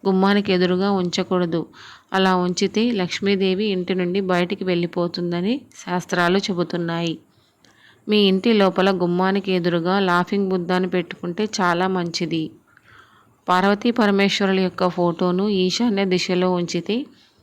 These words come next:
ఆ పరమేశ్వరుడి యొక్క అనుగ్రహం మీకు తప్పక లభిస్తుంది. గణేశుడి యొక్క ప్రతిమను లేదా విగ్రహాన్ని ఉత్తర దిక్కులో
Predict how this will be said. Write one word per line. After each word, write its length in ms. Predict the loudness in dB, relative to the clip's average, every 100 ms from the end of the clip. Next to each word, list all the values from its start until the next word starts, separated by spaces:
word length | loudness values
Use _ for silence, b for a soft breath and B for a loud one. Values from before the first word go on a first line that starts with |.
| b -4
ఆ 80 | -2
పరమేశ్వరుడి 760 | 0 2 2 2 0 0 -2 0
యొక్క 260 | -2 -2
అనుగ్రహం 540 | -2 -2 -2 0 0 0
మీకు 220 | -2 -4
తప్పక 420 | -4 -4 -4 0
లభిస్తుంది. 720 | 0 0 -2 -6 -8 -6 -6 -6 -12 _ B B B B B B _
గణేశుడి 600 | -2 2 4 2 2 2 2
యొక్క 200 | 0 -2
ప్రతిమను 540 | -2 -2 0 0 0
లేదా 320 | 2 0 0
విగ్రహాన్ని 760 | 0 -2 0 0 0 0 0 0
ఉత్తర 360 | -2 0 0
దిక్కులో 400 | 0 -2 -2 0